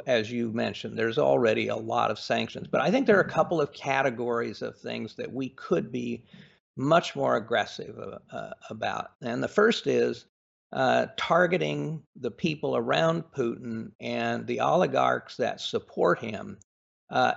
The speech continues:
in ways that make it very painful for them, whether it's, uh, seizing their assets in the West, whether it's forcing their families and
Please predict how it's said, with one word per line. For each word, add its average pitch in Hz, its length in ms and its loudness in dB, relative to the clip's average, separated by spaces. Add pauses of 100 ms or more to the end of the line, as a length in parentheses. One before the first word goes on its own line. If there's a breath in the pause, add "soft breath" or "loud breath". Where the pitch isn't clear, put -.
in 131 240 0
ways 156 400 2
that 143 180 0
make 135 240 -4
it 135 140 -4
very 139 280 2
painful 131 520 -2
for 110 180 -6
them, 101 300 -8 (240)
whether 120 400 2
it's, 110 320 -2 (480)
uh, 107 540 2
seizing 147 500 0
their 127 180 4
assets 127 540 0
in 113 140 -2
the 107 80 -2
West, 139 500 0 (160)
whether 120 320 2
it's 110 180 -2
forcing 127 520 -2
their 120 120 -4
families 135 800 -2
and 104 400 -2